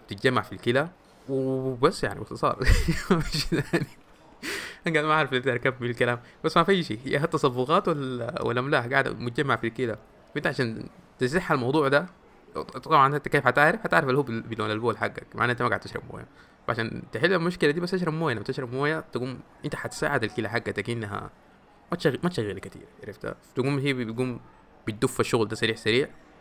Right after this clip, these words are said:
وأمورك حتظبط، الكلى حقتك حتظبط، ما حيجيك حصى. فمجرد إنك تشوف بول لونه أصفر غامق، ما معنى أنت عندك حصى الآن، بس لكن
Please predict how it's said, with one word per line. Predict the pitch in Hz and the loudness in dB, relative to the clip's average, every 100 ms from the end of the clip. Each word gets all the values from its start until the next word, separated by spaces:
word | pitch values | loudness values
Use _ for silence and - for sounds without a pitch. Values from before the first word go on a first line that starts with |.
| - - | -20 -4
وأمورك | 135 151 220 185 | 0 4 4 4
حتظبط، | 180 240 180 110 | 2 2 0 -4
الكلى | 110 - 131 | -6 -4 -2
حقتك | 143 147 139 | 0 -2 -2
حتظبط، | 131 165 151 - | 0 0 0 -6
ما | 151 | -8
حيجيك | 185 175 | -4 0
حصى. | 135 - 98 - - - - - - | 0 -2 -6 -12 -20 -20 -20 -20 0
فمجرد | 127 135 208 190 | 2 4 6 6
إنك | 180 143 | 4 2
تشوف | - 170 - - - | -2 -4 -10 -20 2
بول | 135 120 - | 2 2 -4
لونه | 104 123 113 101 95 - - - - | 0 0 2 -4 -8 -12 -16 -12 -10
أصفر | - 120 | 0 2
غامق، | 123 139 165 | 4 2 2
ما | 170 | 2
معنى | 202 180 | 2 2
أنت | 147 | 0
عندك | - 120 | -2 -2
حصى | 107 131 | 0 0
الآن، | 107 101 113 120 - - | 0 -2 -4 -4 -8 -4
بس | 120 | -2
لكن | 127 113 135 | -2 -2 -4